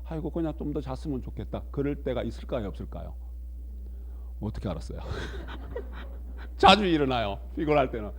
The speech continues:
그런데 툴툴 털고 일어나서 올라갑니다. 그죠? 올라가면은 더 마음이 편안하고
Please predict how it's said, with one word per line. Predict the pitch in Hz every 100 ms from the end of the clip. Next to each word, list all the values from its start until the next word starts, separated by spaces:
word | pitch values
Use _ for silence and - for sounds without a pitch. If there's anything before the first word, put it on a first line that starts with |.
| - - -
그런데 | - 165 165 185 208 - - - -
툴툴 | 143 131 147 131
털고 | - 110 104 131 156 - - - -
일어나서 | 156 143 101 98 127 135 160 -
올라갑니다. | 143 147 98 87 85 - - - -
그죠? | 120 104 92 - - - - - - - - - -
올라가면은 | 180 202 160 156 160 151 160 165
더 | 139
마음이 | 135 98 104 117 139
편안하고 | - - 135 117 95 90 123 156 165